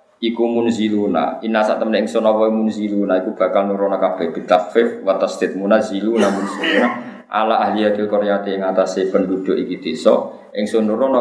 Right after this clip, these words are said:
ritsan ing siksa adaban ing siksa minas samai sanging langit. Bima sebab perkara bil fi'li tegese kelan kelakuan ala dikang kanu kang ana sapa wong akeh, manane ahlul qura yafsukuna dadi fasik sapa wong akeh bi sebab nglakoni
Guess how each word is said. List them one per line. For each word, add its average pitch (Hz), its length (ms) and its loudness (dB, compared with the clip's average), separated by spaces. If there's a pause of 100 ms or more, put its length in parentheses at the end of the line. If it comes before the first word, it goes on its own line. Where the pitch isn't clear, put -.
ritsan 107 400 0
ing - 20 -2
siksa 101 460 0
adaban 98 400 0
ing 90 80 -2
siksa 95 320 0
minas 98 240 0
samai 95 320 2
sanging 87 320 -2
langit. - 440 -8 (220)
Bima 104 240 0
sebab 101 320 0
perkara 95 480 0
bil 92 160 -4
fi'li 95 240 2
tegese 92 320 -2
kelan 95 240 0
kelakuan 95 400 0
ala 92 320 0
dikang - 720 -2
kanu 107 240 2
kang 104 240 0
ana 98 80 0
sapa 98 240 -2
wong 90 240 0
akeh, 95 560 0
manane 92 320 2
ahlul 90 320 -2
qura 90 240 0
yafsukuna 104 720 0
dadi 95 240 -4
fasik 92 320 2
sapa 87 160 -4
wong 87 160 2 (160)
akeh 123 240 4
bi 104 240 0
sebab 107 400 -2
nglakoni 101 520 0